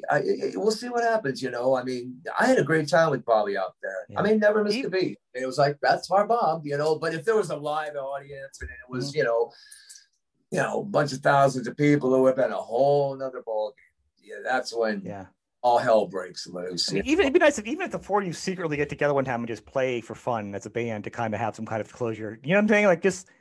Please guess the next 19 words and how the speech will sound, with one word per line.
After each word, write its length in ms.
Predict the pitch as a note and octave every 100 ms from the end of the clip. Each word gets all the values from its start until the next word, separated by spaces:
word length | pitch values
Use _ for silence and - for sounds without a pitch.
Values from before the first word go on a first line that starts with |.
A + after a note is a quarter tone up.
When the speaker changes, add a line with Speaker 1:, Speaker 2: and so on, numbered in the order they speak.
| _
Speaker 2:
no 160 | C3 F3
tapes, 320 | F3+ D#3+ D#3
no 80 | D#3+
recording, 360 | D#3 D#3 D3 D3+
just 320 | D#3 - - _ _ _ -
as 120 | D3
Speaker 1:
Right. 120 | B2
Speaker 2:
friends, 360 | A2 F#2 F2 -
as 120 | C3+
you 80 | C3+
started. 340 | - B2 A2
Speaker 1:
Yeah. 120 | - -
Speaker 2:
That 160 | E3
would 80 | F#3
be 140 | D#3+ D3+
a, 100 | C3+ A2 A2+ -
a, 40 |
a, 280 | A#2 - B2+
a, 120 | C3